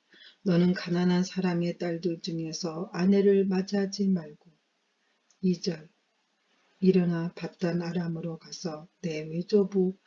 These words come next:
부두엘의 집에 이르러 거기서 내 외삼촌 라반의 딸 중에서 아내를 맞이하라."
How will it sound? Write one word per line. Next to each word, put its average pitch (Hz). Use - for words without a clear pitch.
부두엘의 208
집에 208
이르러 165
거기서 190
내 180
외삼촌 196
라반의 202
딸 208
중에서 202
아내를 185
맞이하라." 170